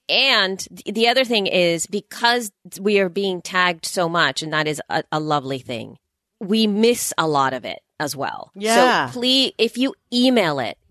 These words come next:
Speaker 1: it's
Speaker 2: Yes.
Speaker 1: just so much better, 'cause we have it in our email list. Both Jess and I can be aware that it's there, and we can filter it appropriately. And then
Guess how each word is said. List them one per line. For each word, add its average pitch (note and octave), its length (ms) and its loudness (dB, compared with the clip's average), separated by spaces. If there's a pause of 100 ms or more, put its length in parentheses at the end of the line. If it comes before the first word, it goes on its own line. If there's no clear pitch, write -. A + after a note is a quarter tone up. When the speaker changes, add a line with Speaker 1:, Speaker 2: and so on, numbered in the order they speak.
Speaker 1:
it's G3+ 120 4
Speaker 2:
Yes. D3+ 220 2
Speaker 1:
just - 400 -2
so A#3+ 120 2
much A3+ 180 0
better, G3+ 180 2
'cause F3+ 200 -10
we F3+ 80 -4
have G3 500 0
it G3+ 220 2
in G#3 200 2
our G#3+ 160 4
email F3 300 0
list. D#3+ 300 -2
Both E3 240 0
Jess F#3+ 240 0
and F#3+ 100 -2
I F3+ 140 2
can F#3 160 -8
be E3+ 160 -2
aware D3+ 400 2
that D3+ 100 2
it's D3 160 -2
there, D3 320 2
and D#3+ 140 -4
we D#3+ 120 -2
can D#3 240 -6
filter F3 400 -2
it D#3 120 4
appropriately. D3 720 -2 (280)
And E3+ 220 0
then D#3+ 240 4